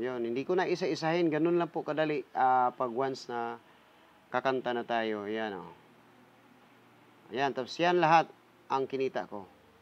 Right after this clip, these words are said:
So ayan po, no, yung ginuhitan ko, ah, one thousand sixty-four, ah, kasi po, ah, sa level four po, iyan po ang magiging kuta natin, one thousand. Maka one thousand tayo,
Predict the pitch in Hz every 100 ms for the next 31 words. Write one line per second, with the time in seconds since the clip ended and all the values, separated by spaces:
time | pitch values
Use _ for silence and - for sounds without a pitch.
0 | - _ _ _ _ - - - - -
1 | 151 180 202 180 180 196 190 160 156 160
2 | 165 147 139 185 139 131 139 135 147 151
3 | 160 160 147 143 - 139 151 160 - 57
4 | 55 - 143 175 143 139 - - - -
5 | - - - 117 117 - 160 170 - 175
6 | 196 208 208 202 151 143 175 - 180 185
7 | 175 135 165 165 151 147 147 151 147 147
8 | 143 131 123 139 131 123 107 113 104 117
9 | 110 110 120 131 139 135 135 123 110